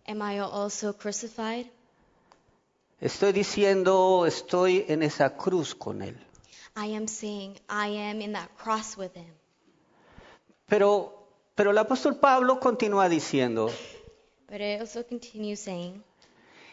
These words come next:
Speaker 2: "Y ya no vivo yo, mas vive Cristo en mí."
Speaker 1: "Nevertheless, I, I live, yet not I, but Christ lives in me."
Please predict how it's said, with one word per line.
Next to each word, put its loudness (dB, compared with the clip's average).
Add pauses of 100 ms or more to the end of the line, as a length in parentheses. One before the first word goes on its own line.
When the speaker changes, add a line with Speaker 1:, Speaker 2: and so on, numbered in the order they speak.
Speaker 2:
"Y 0
ya 8
no 4
vivo 4
yo, 4
mas 4
vive 4
Cristo 0
en 0
mí." -4 (640)
Speaker 1:
"Nevertheless, -2
I, -4
I -6
live, -6
yet -4
not -6
I, -2 (280)
but -14
Christ -6
lives -6
in -12
me." -18